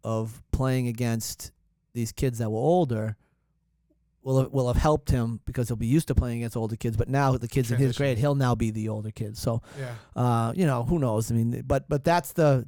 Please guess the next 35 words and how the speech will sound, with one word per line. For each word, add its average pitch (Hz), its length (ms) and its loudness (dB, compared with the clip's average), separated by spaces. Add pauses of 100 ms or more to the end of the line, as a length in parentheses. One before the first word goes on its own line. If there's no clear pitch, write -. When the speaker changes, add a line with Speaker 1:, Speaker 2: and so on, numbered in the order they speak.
Speaker 1:
the, 139 120 2
so 135 140 0
the 131 140 0
Malcolm 139 420 2
Gladwell 120 420 0
book 120 280 -2
is, 113 220 -8
is 120 140 -6
well 117 220 -2
known 117 220 0
in 107 80 0
the 107 60 0
hockey 120 280 -4
community 117 320 -4
because 113 300 -8
of 107 100 -10
that 113 200 -8
particular. 107 500 -14 (220)
Speaker 2:
Yep. 135 60 -10
Speaker 1:
But, 139 180 -8
but 165 120 2
it's 147 100 -6
a, 170 40 -2
that's 175 260 0
also 190 300 4
a 131 40 4
great 117 220 0
book 113 220 -4
that 123 100 -4
has 131 140 -2
a 117 60 -4
bunch 160 260 0
of 135 60 -6
great 123 200 -4
stories. 113 480 -6